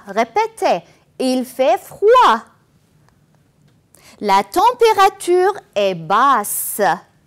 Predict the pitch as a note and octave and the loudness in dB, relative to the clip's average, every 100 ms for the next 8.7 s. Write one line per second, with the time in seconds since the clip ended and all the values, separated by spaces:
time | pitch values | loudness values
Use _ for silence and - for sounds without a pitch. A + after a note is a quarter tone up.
0 | _ _ _ G3+ G3 F#3+ G3 - E4 G4+ | _ _ _ -6 -2 -2 -4 -6 -4 -4
1 | - E4+ G4 G#4+ G#4+ G4+ F#4+ G4 - F4 | -4 0 0 2 0 2 2 0 -2 0
2 | F4+ G4 F#4+ _ G#3 G3+ F#3 F3 B3+ D#4+ | 0 0 -4 _ -6 -6 -6 -2 0 2
3 | B3 A3+ - - G3 - - A3 G#3+ G#3+ | 2 0 -8 -8 -8 -12 -4 0 2 4
4 | A3 C#4 A4 C5 - G#3 A3+ F#3+ C#4 E4+ | 4 6 4 0 -4 -2 -2 -2 -6 -6
5 | - D4+ D#4+ F4 G#4 A#3 D#4+ C#4+ D4+ A#3 | -8 0 2 4 2 0 -4 -2 -2 0
6 | G#3+ A#3 - A#3 B3 B3 - F4+ F#4+ F#3 | 0 -2 -4 -6 -2 -4 -2 2 2 2
7 | - _ _ _ _ _ _ _ _ - | -4 _ _ _ _ _ _ _ _ -2
8 | D4+ - F#4 E4 D4+ B3 C#4+ | -2 0 -4 -2 -2 0 -2